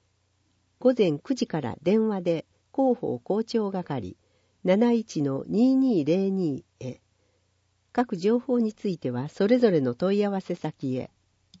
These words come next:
なお、掲載は先着順。ただし、過去に掲載していない団体を優先します。七月一日号分は、四月一日金曜から受け付けます。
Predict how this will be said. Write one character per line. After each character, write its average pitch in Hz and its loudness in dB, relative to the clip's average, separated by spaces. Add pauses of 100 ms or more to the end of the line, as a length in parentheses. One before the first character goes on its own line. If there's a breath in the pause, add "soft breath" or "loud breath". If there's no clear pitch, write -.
(140)
な 214 2
お、 139 -8 (180)
掲 247 6
載 226 0
は 190 -2
先 190 0
着 180 -4
順。 147 -2 (600)
た 240 -2
だ 180 0
し、 123 -10 (280)
過 277 2
去 220 0
に 160 0
掲 226 4
載 233 0
し - -12
て 220 0
い 196 0
な 175 0
い 113 -2
団 180 -2
体 185 -2
を 165 0
優 165 0
先 147 0
し - -10
ま 117 -4
す。 - -20 (800)
七 - -6
月 240 0
一 233 0
日 226 -2
号 185 0
分 135 -6
は、 120 -6 (400)
四 - -2
月 247 -2
一 226 -2
日 180 -4
金 247 4
曜 254 2
か 151 -4
ら 127 -4
受 131 -2
け - -14
付 - -6
け 123 0
ま 120 -2
す。 - -20